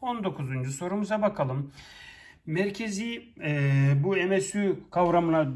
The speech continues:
çok dikkat edin arkadaşlar. Merkezi sterilizasyon ünitesi hep karşımıza çıkıyor. Burada M S U'de steril alan hangi renk çizgiyle belirlenmiştir ifadesi yine steril alanın yeşil olduğunu unutmayalım. E, daha doğrusu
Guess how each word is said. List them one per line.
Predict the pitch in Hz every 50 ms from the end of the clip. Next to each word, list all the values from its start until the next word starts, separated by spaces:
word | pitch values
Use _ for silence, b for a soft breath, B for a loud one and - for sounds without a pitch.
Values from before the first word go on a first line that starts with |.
| 120
çok | - - 208 208 208 - -
dikkat | 156 147 - - 160 139
edin | 127 113
arkadaşlar. | 110 117 139 143 139 143 135 131 - 123
Merkezi | 117 127 156 170 170 151 196 190 190 196 196
sterilizasyon | - - - - 165 165 160 147 147 156 143 - 180 165
ünitesi | 151 135 135 123 - 120 - - 156
hep | 170 175 -
karşımıza | - 147 135 127 - 156 165 180 202 202
çıkıyor. | - 202 - 151 135 123 123 127 B B B B B B B
Burada | 208 233 233 190 202 196 196 202 196 190
M | 190 190 208 214
S | 202 - - -
U'de | 220 202 147 135 123
steril | 123 - - - - 190 196 220 247 202
alan | 160 151 143 131 113
hangi | 104 - - - 190 269 294 277 262 202 156
renk | 143 139 139 131 -
çizgiyle | - - 139 127 127 143 135 123 120 110
belirlenmiştir | 123 147 160 180 175 180 180 180 185 208 226 - - - 240
ifadesi | 240 220 196 - 208 208 196 190 190 190 - - 190 185 185 185 B B B B B B
yine | 185 185 165 156 151 160 165
steril | 160 - - - 156 135 - 175 180 196 233 233
alanın | 202 165 147 143 143 156 156
yeşil | 135 120 123 123 - - - 196 160
olduğunu | 139 110 104 95 104 104 110 135
unutmayalım. | 160 175 190 190 190 - 147 135 127 120 120 123 131 143 139 B B B B B B B - -
E, | 156 143 143 143 139 135 135 135 135 135 127 120 120 - - 131 127 131 135 147 147 139 120
daha | 131 131 - - 175 175 175
doğrusu | 165 151 131 123 - - 160 170 175